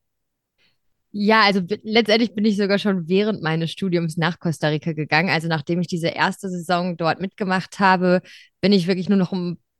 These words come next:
paar Monate zurück nach Deutschland und hab da noch die letzten Kurse, Kursscheine gemacht, hab dann meine Diplomarbeit organisiert, damals, äh, mit einer Professorin an, an der Uni Würzburg,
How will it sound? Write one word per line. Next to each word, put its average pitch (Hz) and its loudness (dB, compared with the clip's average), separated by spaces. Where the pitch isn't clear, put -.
paar 202 4
Monate 214 2
zurück - -4
nach 190 -4
Deutschland 196 0
und 180 0
hab 180 -2
da 160 2
noch 175 -2
die 190 -6
letzten 170 -2
Kurse, 226 4
Kursscheine 214 -2
gemacht, 202 -4
hab 190 0
dann 220 2
meine 185 0
Diplomarbeit 233 -2
organisiert, 214 0
damals, 190 -2
äh, 170 2
mit 170 0
einer 156 0
Professorin 185 -2
an, 165 -2
an 165 0
der 160 0
Uni 160 -2
Würzburg, 226 -2